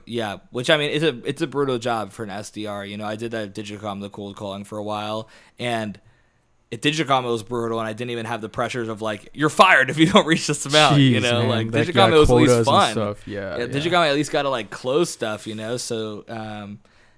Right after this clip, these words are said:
Speaker 1: no, yeah, Digicom, are you kidding me? If I compare Digicom to an S D R, though, that was awesome.
Speaker 2: It was
Speaker 1: You know?
Speaker 2: money.
Speaker 1: That was money,
Speaker 2: For
Speaker 1: dude.
Speaker 2: sure.
Speaker 1: That was
Speaker 2: For
Speaker 1: awesome.
Speaker 2: sure.
Speaker 1: So, like, uh,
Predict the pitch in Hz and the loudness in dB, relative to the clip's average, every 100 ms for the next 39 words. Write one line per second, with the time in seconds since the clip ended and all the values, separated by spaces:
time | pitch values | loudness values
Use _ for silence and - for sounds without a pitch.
0 | _ - 160 143 113 160 185 262 262 180 | _ 2 4 4 2 0 0 4 4 4
1 | 170 220 170 156 208 233 214 156 165 170 | 4 2 2 2 2 2 0 2 0 2
2 | 180 165 151 135 147 143 131 139 143 151 | 2 2 0 0 0 0 2 2 4 2
3 | 147 - - 135 120 104 113 104 95 139 | 2 -2 -4 -2 -2 -2 -4 -4 -4 0
4 | 127 135 131 107 95 147 120 104 110 113 | 2 6 6 4 0 0 0 -2 -8 -6
5 | 127 139 120 101 120 110 113 175 101 127 | -4 -4 -4 -4 -2 0 2 4 2 0
6 | 120 - 117 120 117 139 101 101 - 147 | -2 -2 0 0 0 -2 -2 -6 -2 2
7 | 143 131 - 135 131 113 - - 127 | 4 2 -2 -2 -2 -2 -10 -6 -4